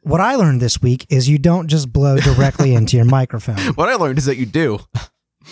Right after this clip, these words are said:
Speaker 1: Um, well, okay, now that we've kind of goofed around a bit, I guess, you know, something that I do think is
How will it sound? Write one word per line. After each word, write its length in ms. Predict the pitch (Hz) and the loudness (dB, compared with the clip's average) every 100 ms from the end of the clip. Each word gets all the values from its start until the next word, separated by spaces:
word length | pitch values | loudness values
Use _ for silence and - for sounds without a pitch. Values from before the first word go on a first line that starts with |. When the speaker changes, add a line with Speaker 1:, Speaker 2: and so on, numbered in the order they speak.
| - _ - | -20 _ -8
Speaker 1:
Um, 400 | 160 143 139 - - 143 - 170 _ _ _ _ - | -6 -6 -6 -8 -10 -12 -16 _ _ _ _ _ -8
well, 180 | 240 214 | -6 -6
okay, 180 | 214 160 | -8 -4
now 160 | 160 196 | -2 0
that 80 | 185 | 0
we've 120 | 160 | 2
kind 160 | 165 | 0
of 80 | 131 | 2
goofed 220 | 147 139 | 0 2
around 220 | 135 127 127 | 2 4 4
a 40 | |
bit, 180 | 123 - | 2 0
I 100 | 175 | -2
guess, 320 | 170 247 - | 0 0 0
you 80 | 196 | 0
know, 280 | 180 143 139 _ _ - | 2 0 -4 _ _ -8
something 320 | - 254 277 220 | -2 0 2 2
that 100 | 196 | 2
I 80 | |
do 180 | 147 165 | 2 2
think 240 | 175 156 151 | 2 2 2
is 340 | 131 - | 0 -2